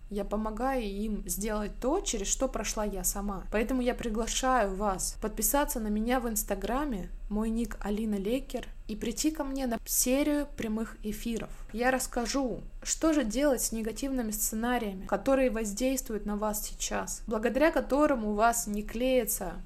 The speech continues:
отношения с вашими родителями, не клеятся отношения с вашим партнером,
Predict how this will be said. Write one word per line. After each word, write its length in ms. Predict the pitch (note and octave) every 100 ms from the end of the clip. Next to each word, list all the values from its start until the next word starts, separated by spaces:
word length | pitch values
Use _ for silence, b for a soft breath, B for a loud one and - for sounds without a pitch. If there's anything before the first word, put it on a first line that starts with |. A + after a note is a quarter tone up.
| -
отношения 720 | G3+ G#3 - B3+ B3+ A#3 G3
с 100 | -
вашими 320 | A#3 A#3+ A3+
родителями, 760 | G3+ G3+ G#3 - G3+ G3+ G3 - - B B B B
не 140 | A#3+ B3+
клеятся 400 | C4+ D4 C#4 B3
отношения 480 | A3 A3+ - B3+ A3
с 120 | A3+
вашим 300 | A#3 A3+ G#3
партнером, 720 | G#3 G#3 - G#3 G3+ G3